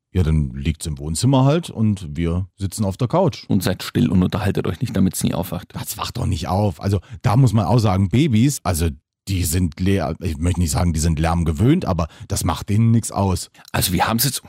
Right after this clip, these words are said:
Speaker 2: Gott, jetzt hab ich wieder ein
Speaker 1: Babys
Speaker 2: schlechtes
Speaker 1: schlafen meistens
Speaker 2: Gewissen.
Speaker 1: bei lauter Musik sogar noch besser.
Speaker 2: Ja, das stimmt schon, aber wir haben's jetzt auch schon mal im Schlafzimmer und wir saßen im Wohnzimmer.
Speaker 1: Nee.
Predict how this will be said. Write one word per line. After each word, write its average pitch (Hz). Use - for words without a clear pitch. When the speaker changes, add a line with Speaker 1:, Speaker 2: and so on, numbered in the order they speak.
Speaker 2:
Gott, -
jetzt -
hab 92
ich 110
wieder 104
ein 110
Speaker 1:
Babys -
Speaker 2:
schlechtes -
Speaker 1:
schlafen 104
meistens 98
Speaker 2:
Gewissen. 113
Speaker 1:
bei 101
lauter 98
Musik 101
sogar 85
noch 80
besser. 101
Speaker 2:
Ja, 131
das 117
stimmt 190
schon, -
aber 87
wir 85
haben's 95
jetzt 135
auch 117
schon 143
mal 131
im 110
Schlafzimmer 110
und 104
wir 101
saßen 98
im 95
Wohnzimmer. 98
Speaker 1:
Nee. 104